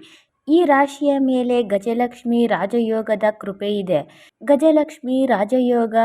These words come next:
ಕಟಕ ರಾಶಿಯವರಿಗೆ ತುಂಬಾನೇ ಒಳ್ಳೆಯದು. ಈ ಅವಧಿಯಲ್ಲಿ ನಿಮ್ಮ ಆರ್ಥಿಕ ಸ್ಥಿತಿ ತುಂಬ ಚೆನ್ನಾಗಿರಲಿದೆ. ಏನಾದರೂ ಹಳೆಯ ಸಾಲವಿದ್ದರೆ ಅದನ್ನು ತೀರಿಸಲು ಸಾಧ್ಯವಾಗುವುದು. ಮಕ್ಕಳ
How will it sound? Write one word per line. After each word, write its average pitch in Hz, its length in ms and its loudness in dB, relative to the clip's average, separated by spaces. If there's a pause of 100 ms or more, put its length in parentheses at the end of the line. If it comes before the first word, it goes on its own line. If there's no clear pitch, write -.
(520)
ಕಟಕ 254 400 -4
ರಾಶಿಯವರಿಗೆ 220 880 -4
ತುಂಬಾನೇ 214 640 -6
ಒಳ್ಳೆಯದು. 185 600 -2 (420)
ಈ 381 140 4
ಅವಧಿಯಲ್ಲಿ 277 840 4
ನಿಮ್ಮ 254 300 4 (160)
ಆರ್ಥಿಕ 247 460 -8
ಸ್ಥಿತಿ 240 640 -8
ತುಂಬ 226 320 -2
ಚೆನ್ನಾಗಿರಲಿದೆ. 196 1500 -6
ಏನಾದರೂ 262 640 4
ಹಳೆಯ 233 420 0
ಸಾಲವಿದ್ದರೆ 214 760 -4
ಅದನ್ನು 214 500 -6
ತೀರಿಸಲು 220 640 -6
ಸಾಧ್ಯವಾಗುವುದು. 196 1200 -2
ಮಕ್ಕಳ 269 460 0